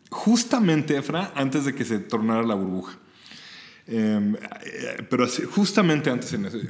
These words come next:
fíjate, un, yo me acuerdo perfecto, un miércoles, eh, acabamos de cerrar la, la última ronda de, de Mercado Libre de cuarenta y tantos millones de dólares,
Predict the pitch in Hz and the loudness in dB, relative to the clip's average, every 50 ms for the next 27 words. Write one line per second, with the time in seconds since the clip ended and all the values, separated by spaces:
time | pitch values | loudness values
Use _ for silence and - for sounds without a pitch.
0 | 87 82 - - - 156 156 - - 156 139 143 143 143 139 131 131 143 151 143 | -6 -4 0 2 2 2 2 0 -2 -2 -2 0 -2 -2 0 0 2 2 2 2
1 | 151 151 147 123 113 113 117 107 - 123 120 151 147 156 160 160 165 165 165 165 | 2 2 2 0 0 0 0 0 0 -2 0 0 2 4 4 4 4 4 4 4
2 | 175 170 170 170 170 170 - - - - - - - - - - 113 107 107 104 | 4 4 4 2 0 -2 -6 -10 -12 -16 -16 -18 -20 -20 -10 -4 -2 0 0 2
3 | 101 98 95 - - 113 107 - - 113 120 123 135 143 135 127 - - 113 107 | 0 0 -2 -4 -4 -6 -4 -2 0 2 2 2 2 2 2 0 0 0 2 2
4 | 117 117 117 117 120 117 110 104 95 90 110 107 113 120 120 - 127 117 110 107 | 2 2 2 2 2 2 2 2 0 0 2 2 2 2 4 4 4 4 4 4
5 | 117 117 117 117 117 110 104 98 95 95 104 104 101 98 95 98 98 - 120 110 | 4 4 4 4 2 2 2 0 0 -2 -4 -4 0 0 0 0 0 0 2 2
6 | 110 110 110 110 110 110 110 107 98 90 - 95 92 92 95 - 95 90 90 104 | 2 4 4 4 2 2 2 0 0 -2 -2 -4 -4 -2 -2 -2 -4 -4 -4 -4
7 | 98 98 - 113 101 101 101 95 98 92 98 104 123 156 208 220 208 - | -6 -4 -2 -2 0 0 0 -2 -2 -2 -2 0 0 0 0 -2 -2 -6